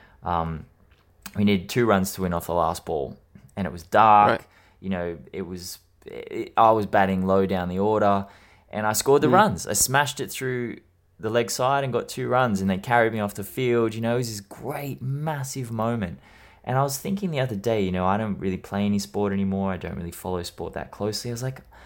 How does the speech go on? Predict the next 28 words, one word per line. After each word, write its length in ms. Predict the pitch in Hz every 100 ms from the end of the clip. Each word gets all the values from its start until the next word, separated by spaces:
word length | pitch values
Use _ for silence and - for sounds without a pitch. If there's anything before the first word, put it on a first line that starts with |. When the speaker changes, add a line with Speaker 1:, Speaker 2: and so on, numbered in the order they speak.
| - -
Speaker 1:
"I 20 |
think 380 | 131 - 175 156 -
I'm 180 | 101 104
never 240 | 113 117 113
gonna 220 | 110 101
have 400 | 95 104 107 101
those 260 | 95 90
moments 400 | 98 113 120 98
again." 320 | - - - - - - _ -
And 120 | 123
it 20 |
was 160 | 131 120
a 60 | 113
really 280 | 139 170
sad 560 | 143 - 151 170 120 90 - -
thing 200 | 123 127
to 80 |
think 280 | 117 165 170
of. 240 | 92 76 -
Like, 360 | 95 98 98 - - - _ -
I'm 100 | 127
not 160 | 143 143
gonna 240 | 156 135
have 260 | 127 131 127
that 220 | 113 -
euphoric, 760 | 95 101 - 117 127 127 - -
just 460 | 104 104 - - - _ _ _
crazy, 840 | - 147 147 139 120 113 98 95